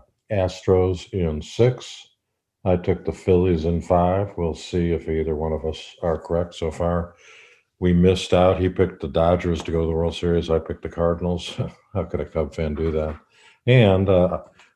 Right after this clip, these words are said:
we both picked the Astros, which was a no-brainer, although it could have been an upset. In a little while, we're gonna have, uh, John Wathan join us. His son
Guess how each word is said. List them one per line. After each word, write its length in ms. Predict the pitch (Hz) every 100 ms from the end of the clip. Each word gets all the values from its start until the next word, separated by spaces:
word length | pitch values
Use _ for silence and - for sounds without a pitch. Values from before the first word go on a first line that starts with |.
| -
we 80 | 87
both 240 | 90 87
picked 140 | 85
the 100 | 82
Astros, 500 | 78 78 - 82 78
which 240 | 78 73 -
was 160 | 76
a 60 | 78
no-brainer, 600 | 76 73 69 78 85 120
although 360 | 123 123 120 120
it 140 | -
could 100 | 123
have 80 | 95
been 100 | 85
an 120 | 73
upset. 400 | 71 - 95 - _ _ - _ _ _ -
In 80 | 101
a 80 |
little 160 | 113 123
while, 300 | 107 101 107
we're 100 | 92
gonna 160 | 92 90
have, 340 | 90 87 87
uh, 300 | 90 82 82 78
John 320 | 85 78 78
Wathan 680 | 92 110 107 113 107 104 - _ _ _
join 380 | - 95 95 92
us. 240 | 92 90 -
His 260 | 82 -
son 680 | - 123 120 92 95 123 104